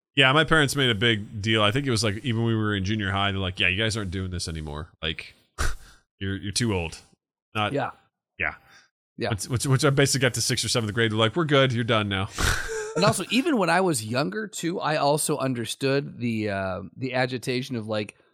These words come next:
Speaker 2: everyone's excited. People are running around the neighborhood. They're doing it. And then at nine o'clock at night, you still got people ringing their doorbell asking for candy. I'm like, "You're getting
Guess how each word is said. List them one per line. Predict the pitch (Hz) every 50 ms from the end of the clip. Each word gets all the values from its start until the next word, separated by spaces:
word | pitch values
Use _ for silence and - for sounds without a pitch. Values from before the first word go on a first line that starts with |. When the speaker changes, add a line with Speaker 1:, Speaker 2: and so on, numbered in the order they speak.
| _ _ _ _ _ _ _ _
Speaker 2:
everyone's | - 196 214 214 214 196 190 180 151 170
excited. | - - - - 160 156 156 156 156 143
People | - 185 - - 151
are | 147
running | 147 156 151 147
around | 147 147 147 143
the | 135
neighborhood. | 135 135 139 135 139 131 139 139 127
They're | 127 120
doing | 117 113 143 139 139 139
it. | 139 135 - _ _ _ _
And | - 147 156
then | 160 151
at | 151 - -
nine | 127 139 147 156 156
o'clock | 151 147 - 175 151 139 139 139
at | 120 110
night, | 117 131 123 120 -
you | 117 120
still | - - 143 135
got | 120 120 123 113 110
people | - 135 120 123
ringing | 113 113 120 120 120
their | 113 107
doorbell | 104 107 110 117 117 127 123 120
asking | 110 110 117 - - 113 107
for | - 107
candy. | - - 120 110 110 117 127
I'm | 131 123 110
like, | 107 107 104 101 - - _ _ _ _ _ _ _ _
"You're | - 131 147 139
getting | 117 160 180 180 185 180 170 170 165 143